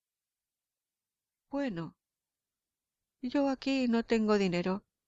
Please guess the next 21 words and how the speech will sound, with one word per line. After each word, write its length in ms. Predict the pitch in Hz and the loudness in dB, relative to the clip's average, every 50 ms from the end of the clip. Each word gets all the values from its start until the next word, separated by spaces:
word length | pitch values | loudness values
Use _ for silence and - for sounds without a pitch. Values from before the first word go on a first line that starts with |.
| _ _ _ _ _ _ _ _ _ _ _ _ _ _ _ _ _ _ _ _ _ _ _ _ _ _ | _ _ _ _ _ _ _ _ _ _ _ _ _ _ _ _ _ _ _ _ _ _ _ _ _ _
Yo 320 | 226 208 214 214 214 220 | -12 -6 -6 -4 -4 -4
les 220 | 220 226 220 214 - | -6 -6 -8 -6 -6
daré 280 | 214 208 214 214 214 | -6 -4 -2 -2 -2
en 140 | 214 202 185 | -4 -4 -4
casa 400 | - 214 220 220 - - 202 196 | -4 -4 -4 -4 -4 -4 -4 -2
mil 260 | 196 202 214 214 202 | 0 0 0 -2 -2
quinientos 600 | - - 208 196 202 208 208 196 196 - 196 190 - | -4 -6 -4 -2 0 0 0 0 0 0 -2 -2 -2
francos, 680 | - - 180 190 180 180 180 180 - 190 185 - - - _ _ _ _ _ _ _ _ _ _ _ _ _ _ _ _ _ _ _ _ _ | -8 -4 -2 -2 -2 -2 -4 -4 -4 -4 -4 -4 -6 -14 _ _ _ _ _ _ _ _ _ _ _ _ _ _ _ _ _ _ _ _ _
y 260 | - 240 240 233 233 - | -8 -6 -6 -6 -8 -6
si 140 | - 247 | -2 0
no 120 | 240 262 294 | 0 2 2
me 100 | 320 302 | 2 2
los 180 | 302 285 269 | 0 0 0
devuelven 540 | - 262 254 254 277 269 254 240 220 202 190 | 0 0 2 2 0 2 2 0 0 0 0
dentro 380 | 185 185 180 180 180 - 196 196 | 0 0 0 0 0 0 0 2
de 80 | 202 214 | 2 2
un 120 | 214 220 | 2 2
mes, 300 | 233 233 208 208 - - _ _ _ _ _ _ _ _ _ _ _ _ _ _ _ _ _ _ _ _ | 2 0 -2 -4 -8 -12 _ _ _ _ _ _ _ _ _ _ _ _ _ _ _ _ _ _ _ _
les 240 | 240 233 247 240 - | 0 2 2 2 2
daré 340 | - 240 247 277 294 294 - _ _ | -2 -2 0 0 0 -2 -4 _ _
otros 520 | - 214 220 220 - 208 208 196 196 - | -2 0 0 0 0 -2 -2 -2 -4 -6